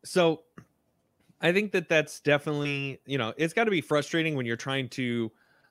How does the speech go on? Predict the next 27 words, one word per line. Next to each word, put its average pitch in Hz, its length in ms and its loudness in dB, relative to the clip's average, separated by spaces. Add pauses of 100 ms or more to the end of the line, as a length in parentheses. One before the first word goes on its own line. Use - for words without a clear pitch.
(200)
break 147 520 0 (160)
into 139 580 -2
these 120 340 -6
types 120 400 -4
of 104 140 -6
services. 120 680 -4
And, 104 180 -8
you 104 80 -8
know, 98 300 -8
it's, 143 380 -4 (280)
the 160 240 0
doors 202 440 6
are 165 120 2
open 143 380 0
and 117 240 -4 (260)
they're 143 180 2
gonna 147 180 2
keep - 280 -10
pushing, 135 640 0 (380)
you 117 80 -6
know, 120 80 2
online 131 500 2
cloud-based 123 640 -2
services 117 600 -4
moving 113 340 -4
forward. 104 360 -6
So 127 140 -6